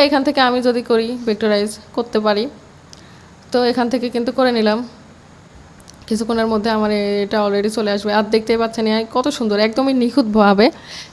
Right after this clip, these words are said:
একটা পিকচার দিয়েছে। আর লোগোটা কিন্তু আমার খুবই, খুবই পছন্দ হয়েছে। প্রফেশনালিভাবে এটা কিন্তু খুবই যায়। আপনারা দেখতে পাচ্ছেন যাদেরকে ফাইভ স্টার এখানে দেওয়া হয়েছে, সেটার সাথে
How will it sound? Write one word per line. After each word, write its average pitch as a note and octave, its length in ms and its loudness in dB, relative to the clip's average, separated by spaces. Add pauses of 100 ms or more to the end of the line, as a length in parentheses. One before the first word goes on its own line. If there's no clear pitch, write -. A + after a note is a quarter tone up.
একটা C#4+ 220 -2
পিকচার A#3+ 320 0
দিয়েছে। A#3+ 320 2 (160)
আর - 140 2
লোগোটা A#3 340 2
কিন্তু A#3 200 -2
আমার A3+ 200 2
খুবই, B3+ 200 0 (100)
খুবই B3+ 260 0
পছন্দ A#3+ 300 0
হয়েছে। A#3+ 220 0 (420)
প্রফেশনালিভাবে D4 760 4 (180)
এটা A#3+ 220 2
কিন্তু B3 200 -2 (120)
খুবই D#4 340 6
যায়। G3+ 160 2 (440)
আপনারা A3+ 320 -2
দেখতে A3 220 -2
পাচ্ছেন A3 300 -2
যাদেরকে G#3+ 320 0 (100)
ফাইভ G3+ 160 -2 (120)
স্টার G#3+ 200 -4
এখানে G#3+ 280 -6
দেওয়া G3+ 220 -2
হয়েছে, G3 280 -4 (500)
সেটার B3 360 0
সাথে A#3+ 180 -2